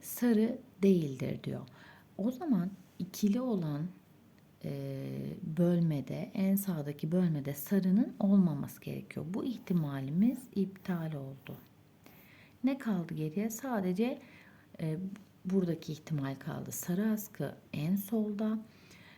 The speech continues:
e, kırmızı ve yeşil askılar da burada. Ama, e, yeşil burada, kırmızı burada da olabilir. Onu unutmayalım. Şimdi soru ne? Buna göre aynı bölmede olan iki renk aşağıdakilerden hangisi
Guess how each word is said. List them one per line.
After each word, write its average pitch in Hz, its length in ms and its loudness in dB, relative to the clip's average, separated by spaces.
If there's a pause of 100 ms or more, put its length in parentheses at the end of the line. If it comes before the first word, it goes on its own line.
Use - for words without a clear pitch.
(120)
e, 143 240 -4
kırmızı 202 520 4
ve 143 80 -2
yeşil 151 480 -4
askılar 135 680 -8
da 247 240 -2 (460)
burada. 170 440 -2
Ama, 185 240 2 (640)
e, 196 100 -2
yeşil 170 640 0
burada, 175 320 -2
kırmızı 170 460 0
burada 151 320 -6
da 190 100 -2
olabilir. 151 600 -4
Onu 160 200 0
unutmayalım. 131 720 -6 (560)
Şimdi 247 200 4
soru 262 420 0
ne? 254 180 2
Buna 226 300 8
göre 196 220 4
aynı 214 380 6
bölmede 175 400 4
olan 160 320 2 (120)
iki - 280 0
renk 202 340 6
aşağıdakilerden 175 760 0
hangisi 220 500 2